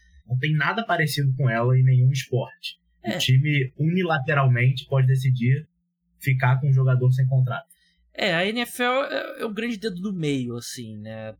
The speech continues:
Speaker 2: pro
Speaker 1: É.
Speaker 2: Mas é, eu acho que é um problema, talvez, que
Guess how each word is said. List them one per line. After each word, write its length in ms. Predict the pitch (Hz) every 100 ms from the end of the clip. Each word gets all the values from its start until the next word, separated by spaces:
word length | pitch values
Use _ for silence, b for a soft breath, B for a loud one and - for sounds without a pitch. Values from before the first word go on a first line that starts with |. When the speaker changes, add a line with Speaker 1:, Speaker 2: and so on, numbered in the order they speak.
| _
Speaker 2:
pro 460 | 120 117 110 104 - -
Speaker 1:
É. 180 | 135 127 - _ _ _ _
Speaker 2:
Mas 160 | 170 202
é, 160 | 240 -
eu 120 | 247
acho 120 | 254
que 60 | 254
é 40 |
um 40 |
problema, 340 | 247 208 208 214
talvez, 640 | 208 170 185 202 - - -
que 460 | 170 175 151 -